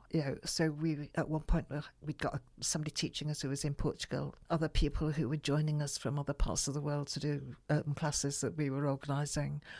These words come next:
It has been absolutely fantastic. The other thing is, you know, we s-, we're always billed as a performing company, and you couldn't perform. I mean, this applied to a lot of professionals as well, but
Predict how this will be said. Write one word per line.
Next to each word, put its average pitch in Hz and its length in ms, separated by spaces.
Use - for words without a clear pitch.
It 196 160
has 165 100
been 175 220
absolutely - 400
fantastic. - 800
The 175 120
other 175 120
thing 135 200
is, - 200
you 151 80
know, - 160
we 156 80
s-, - 180
we're 156 120
always 143 220
billed 143 260
as 139 120
a 139 40
performing 143 420
company, 113 440
and 156 80
you 147 80
couldn't 127 200
perform. 160 400
I 147 40
mean, 135 120
this 156 180
applied 139 360
to - 120
a - 20
lot 143 320
of 151 100
professionals 139 600
as 139 140
well, 139 280
but - 180